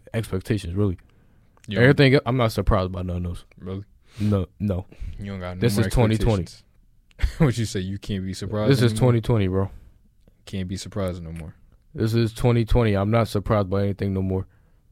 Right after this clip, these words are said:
Speaker 1: Because here's the thing. <sighs> And how do I word this correctly?
Speaker 2: This man about to spit facts to y'all.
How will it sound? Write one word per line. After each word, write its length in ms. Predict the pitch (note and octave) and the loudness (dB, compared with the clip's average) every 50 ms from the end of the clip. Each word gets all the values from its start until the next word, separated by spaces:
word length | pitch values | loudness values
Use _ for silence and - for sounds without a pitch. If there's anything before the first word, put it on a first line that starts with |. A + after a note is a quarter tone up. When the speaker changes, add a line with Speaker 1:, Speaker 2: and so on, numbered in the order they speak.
| _ _ | _ _
Speaker 1:
Because 680 | - A#2 B2 - - C3 A#2+ A#2 A2+ A2 G#2+ - - - - - | -2 -2 0 2 4 4 4 4 4 2 0 -2 -8 -18 -16 -4
here's 200 | - C3+ C3 B2 G#2+ | 0 2 2 2 2
the 80 | A2 | 0
thing. 280 | G2+ A#2+ A#2 G#2+ F2 - - - - - - - - - - - - - - - - - - - - - - - | 0 2 0 0 0 -4 -10 -20 -20 -16 -12 -10 -8 -8 -8 -8 -10 -12 -12 -10 -8 -8 -8 -8 -8 -8 -8 -8
<sighs> 0 | - - - - - - - - - - - - - - - - - - - - - - - - - - - - - - - - - - - - - | -6 -6 -6 -8 -8 -8 -10 -10 -10 -10 -12 -14 -14 -14 -14 -14 -14 -16 -20 -20 -20 -20 -20 -20 -18 -16 -16 -16 -16 -16 -18 -20 -20 -20 -20 -12 -8
And 120 | F#2 F2+ | -8 -6
how 180 | F#2 - F2 E2+ | -6 -6 -6 -6
do 80 | E2+ - | -6 -4
I 100 | - - | -2 0
word 260 | E2+ F#2 F2 F2+ - - | 0 0 -2 -6 -8 -10
this 320 | - F#2 G#2+ - - - - _ - - | -10 -10 -10 -12 -14 -18 -20 _ -16 -12
correctly? 460 | - - - - - - - - - - - - - - - - - - - - - - - - - - - - - | -10 -10 -10 -10 -12 -16 -18 -16 -12 -10 -8 -8 -8 -10 -12 -16 -16 -18 -20 -20 -20 -20 -20 -20 -20 -20 -20 -20 -18
Speaker 2:
This 1080 | - - - - - - - - - - - - - - - - - - - - - | -18 -18 -18 -18 -20 -20 -20 -20 -20 -20 -20 -20 -20 -20 -20 -20 -20 -20 -20 -20 -18
man 160 | G#2 - - | -16 -16 -14
about 180 | - - - - | -12 -6 -2 0
to 60 | - | 0
spit 240 | - - - - - | 0 0 -2 -4 -4
facts 340 | - - G2+ - - - - | -6 -8 -8 -8 -8 -8 -8
to 100 | - - - | -10 -8 -4
y'all. 200 | - - - | -4 -4 -4